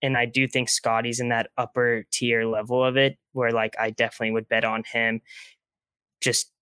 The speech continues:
succeeding in terms of those question marks. Um, but I think the biggest thing for me is his, this may be a weird one, but I've always been fascinated with it, is, like, playmaking out of the post.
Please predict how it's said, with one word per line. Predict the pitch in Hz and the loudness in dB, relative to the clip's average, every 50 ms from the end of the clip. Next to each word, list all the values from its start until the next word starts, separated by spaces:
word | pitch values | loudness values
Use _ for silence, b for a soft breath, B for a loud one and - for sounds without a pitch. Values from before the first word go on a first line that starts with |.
| _ - | _ -8
succeeding | - 135 - - - 131 120 123 127 127 | -4 0 0 2 2 4 4 4 2 2
in | 127 127 | 2 0
terms | - - 127 123 | -2 -2 -2 0
of | 127 | 0
those | 127 135 135 - | 2 0 0 0
question | - - 135 135 - - 147 | 2 0 0 2 2 2 2
marks. | 147 151 160 175 180 - - - - - - _ | 4 4 2 2 2 0 0 -2 -2 -4 -6 _
Um, | - 131 123 120 117 113 110 113 - b b b b b b b b b _ _ - | -2 0 0 0 0 -2 -4 -6 -10 b b b b b b b b b _ _ 4
but | 143 139 127 - | 4 4 6 6
I | - 147 151 | 4 4 4
think | - 208 202 160 | 6 4 4 4
the | - | 4
biggest | 117 135 135 139 143 139 | 4 4 4 4 2 2
thing | - 147 143 | 2 0 0
for | 139 - 127 | 0 -2 -2
me | 123 127 131 131 131 | 0 2 2 2 2
is | 127 123 - | 2 2 2
his, | - 131 117 113 - - - _ _ _ _ _ _ _ - | 2 2 2 2 0 -2 -4 _ _ _ _ _ _ _ -2
this | 143 139 160 147 - 175 | 2 2 2 4 6 6
may | 165 165 160 | 6 6 8
be | 147 143 | 6 6
a | 135 | 6
weird | 131 135 131 131 120 | 6 6 4 4 2
one, | 123 123 123 | 0 0 2
but | 120 123 | 2 2
I've | 123 120 127 | 4 4 4
always | 131 131 127 | 2 2 2
been | 123 120 | 0 -2
fascinated | 110 - 123 120 117 - - 120 113 113 | 0 2 2 2 2 2 0 0 0 2
with | 117 117 - | 0 0 0
it, | 117 | 0
is, | 117 123 - | 0 2 2
like, | 127 120 - - | 2 2 0 0
playmaking | - 151 147 147 143 147 147 143 143 131 123 | 2 4 4 6 6 4 4 2 2 2 4
out | 127 131 | 2 2
of | 123 | 2
the | 123 123 | 0 -2
post. | - - 131 123 127 135 - - - - | 0 2 4 4 4 4 2 0 -2 -6